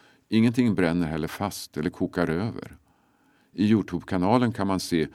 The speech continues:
hur det går till i praktiken när Lilly gör majssoppa i sin slow cooker. Den är också bra att göra storkok i, vilket passar mig eftersom jag behöver ta med matlådor till jobbet. Slow cookern sköter sig själv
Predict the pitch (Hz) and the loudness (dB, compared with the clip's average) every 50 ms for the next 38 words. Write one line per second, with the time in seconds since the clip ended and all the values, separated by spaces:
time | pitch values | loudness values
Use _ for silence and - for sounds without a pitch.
0 | - - - - 92 92 90 87 85 82 - 85 78 76 80 - - - 107 - | -12 -20 -8 -2 0 0 2 0 -2 -4 -4 -4 -4 -2 -4 -4 -4 -6 -6 -4
1 | - 117 127 135 127 - - - 67 57 57 - - - _ - 85 80 71 73 | -2 -2 -2 -2 -4 -6 -8 -8 -8 -8 -10 -14 -20 -14 _ -2 0 0 0 0
2 | 69 65 69 73 76 71 71 65 65 64 58 65 92 101 90 76 - - - - | -2 -2 -2 -4 -2 -2 -2 -2 -2 -4 -4 -4 -4 -4 -4 -4 -6 -8 -6 -4
3 | 117 117 117 - _ - 58 60 - - 76 73 65 - - 76 64 57 58 - | -4 -4 -4 -8 _ -8 -6 -6 -8 -8 -8 -10 -8 -8 -8 -8 -8 -8 -8 -10
4 | - 69 - _ - - - - - _ _ _ _ _ _ _ _ _ _ _ | -12 -14 -14 _ -12 -12 -12 -12 -14 _ _ _ _ _ _ _ _ _ _ _
5 | _ _ _ _ _ _ _ _ _ _ _ _ _ _ _ _ - 92 82 92 | _ _ _ _ _ _ _ _ _ _ _ _ _ _ _ _ 0 2 4 4
6 | 127 143 - - 147 123 120 120 113 110 107 107 101 98 101 95 - - - 139 | 2 0 2 0 0 2 4 4 4 4 4 4 2 2 0 -2 -4 -6 -6 -4
7 | 120 92 67 - - - 147 165 - - - - - - - - - _ - - | -4 -4 -6 -6 -4 -2 -2 -2 -2 -4 -8 -8 -8 -8 -8 -10 -14 _ -8 -6
8 | 90 - 80 - - 87 80 - - 80 78 82 101 98 82 65 - - - - | -6 -6 -6 -4 -4 -6 -4 -4 -4 -4 -4 -2 -2 -2 -2 -4 -4 -6 -6 -6
9 | 78 76 73 80 82 104 107 87 87 - 90 85 80 76 78 78 69 - - - | -4 -4 -4 -2 -2 -2 -2 -2 -4 -6 -6 -6 -4 -4 -4 -6 -6 -8 -14 -20
10 | _ - 87 98 85 67 - - 71 67 62 62 76 69 - - 92 90 80 101 | _ -4 0 0 0 -2 -4 -8 -8 -8 -6 -8 -8 -10 -8 -6 -8 -4 -2 -2
11 | 123 127 113 - - - - - - - _ _ _ _ _ _ _ _ _ _ | -2 -2 -2 -6 -10 -12 -12 -16 -20 -20 _ _ _ _ _ _ _ _ _ _
12 | _ - - 101 107 117 131 127 - 120 113 113 - 117 110 107 - - - - | _ -8 0 4 6 6 6 6 2 -2 -4 -2 -2 0 0 0 -2 -6 -8 -10
13 | 64 - - - - - 98 - - 113 87 - - 71 64 | -10 -8 -8 -8 -8 -6 -8 -4 -4 -6 -6 -6 -8 -10 -12